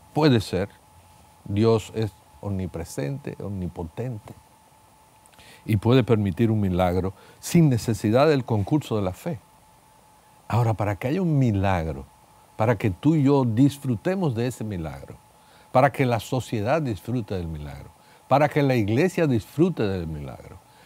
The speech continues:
para que la familia disfrute del milagro, necesariamente tiene que haber un componente que es la parte humana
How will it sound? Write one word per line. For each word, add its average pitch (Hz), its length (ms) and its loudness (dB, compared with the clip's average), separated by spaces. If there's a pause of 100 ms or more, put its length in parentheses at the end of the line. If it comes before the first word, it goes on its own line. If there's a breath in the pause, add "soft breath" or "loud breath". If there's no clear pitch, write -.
(160 soft breath)
para 143 180 4
que 156 140 0
la 139 120 2
familia 147 680 2
disfrute 127 560 0
del 120 80 -4
milagro, - 400 -12 (360 soft breath)
necesariamente 170 1200 2
tiene 139 540 -2
que - 80 0
haber 127 320 2
un 156 180 0
componente 131 1040 -4 (400 soft breath)
que 117 180 0
es 139 100 0
la 117 140 2
parte 151 440 0
humana 117 600 -2